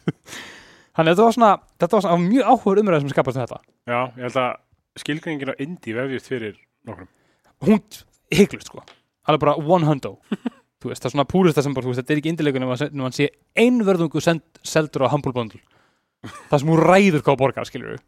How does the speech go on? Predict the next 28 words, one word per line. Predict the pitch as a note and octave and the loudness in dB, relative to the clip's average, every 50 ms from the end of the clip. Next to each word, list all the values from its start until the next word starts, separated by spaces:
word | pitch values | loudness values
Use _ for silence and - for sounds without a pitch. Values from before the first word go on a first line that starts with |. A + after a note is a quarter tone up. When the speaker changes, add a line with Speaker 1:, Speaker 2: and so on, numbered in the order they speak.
| _ - | _ -10
Speaker 2:
Já, | - G#2+ G#2 G2+ G2+ | -8 -6 -6 -6 -6
já, | G2 G2 F#2+ | -8 -12 -14
já. | F#2 F#2 _ _ _ _ _ _ _ _ _ _ _ _ | -16 -20 _ _ _ _ _ _ _ _ _ _ _ _
Speaker 1:
Eða | D#3+ D3+ D#3 - | 0 0 2 2
hvort | - C#3+ - | 0 2 4
það, | D3 C#3 C3+ | 4 4 4
þú | |
veist, | C3+ - - | 0 -4 -6
sé | - - E3 D3 C#3 C3+ - - _ _ | -4 0 0 0 0 0 -4 -14 _ _
ákveðið | - E3 C#3+ - D#3 C#3+ C#3 | -4 -4 0 2 2 2 2
magna | C#3 - - C#3 | 0 0 0 -6
fólki | - C#3 - - - | -6 -6 -8 -8 -10
sem | B2+ B2+ B2 | -8 -6 -6
vinnur | B2+ B2+ A#2+ | -6 -6 -4
á | A#2 A2+ | -6 -6
mér, | G#2+ G2+ G#2 | -8 -8 -10
eitthvað, | G#2 A2+ A#2+ | -6 -4 -2
ég | B2+ B2+ C3 | 0 0 0
veit | B2+ B2+ - G#2+ | -2 -2 -6 -8
það | G#2+ | -12
ekki, | G#2 G2+ | -12 -14
maður. | F#2+ F#2+ G#2+ A#2 - - | -18 -20 -20 -20 -18 -18
Þú | C3 - | -16 -16
veist, | A#2+ - C3+ | -12 -10 -10
en | C3 - | 0 2
þá | E3+ | 2
er | D#3 D3+ C#3+ C#3 C#3+ C#3+ C#3 | 2 2 -2 -4 -4 -2 -2
þið | C#3 | -2